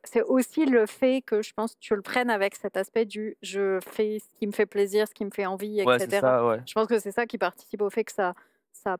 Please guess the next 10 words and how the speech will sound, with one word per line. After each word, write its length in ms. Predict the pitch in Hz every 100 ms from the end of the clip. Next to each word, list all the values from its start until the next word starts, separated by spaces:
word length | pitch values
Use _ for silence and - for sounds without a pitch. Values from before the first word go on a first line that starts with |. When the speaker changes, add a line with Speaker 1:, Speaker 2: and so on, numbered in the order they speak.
| _
Speaker 1:
paraisse 400 | - 214 214 220
facile, 520 | - 214 214 - 240 208 _ _ _
Speaker 2:
Ah, 120 | 147
de 120 | 151 139
Speaker 1:
euh, 20 |
Speaker 2:
fou. 80 | 180
Speaker 1:
tu 60 |
vois. 100 | 196 135
Speaker 2:
Après, 340 | 196 208 175
euh, 140 | 135